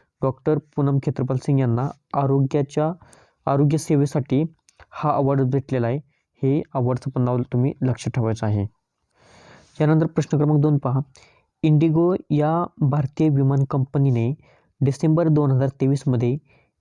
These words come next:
एका वर्षात किती प्रवाशांची विक्रमी वाहतूक करण्याचा इतिहास निर्माण केलेला आहे? एका वर्षामध्ये किती प्रवाशांची वाहतूक केलेली, हे या ठिकाणी प्रश्न विचारलेला आहे.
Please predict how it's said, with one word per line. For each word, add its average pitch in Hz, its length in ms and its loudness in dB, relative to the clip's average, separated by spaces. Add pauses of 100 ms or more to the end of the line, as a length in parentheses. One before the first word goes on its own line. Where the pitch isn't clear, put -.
(120)
एका 151 300 -2
वर्षात 143 440 -2 (260)
किती 165 300 0
प्रवाशांची 139 880 -2
विक्रमी 143 460 0
वाहतूक 143 520 -4
करण्याचा 127 520 -2 (440)
इतिहास 156 480 -2
निर्माण 127 300 2
केलेला 120 340 -2
आहे? 107 160 0 (500)
एका 147 260 0
वर्षामध्ये 147 600 0 (800)
किती 180 300 0
प्रवाशांची 147 920 0
वाहतूक 143 380 -2
केलेली, 127 400 2
हे 143 300 0
या 139 100 2
ठिकाणी 127 280 -2
प्रश्न 127 260 -2
विचारलेला 113 380 0
आहे. 117 180 -2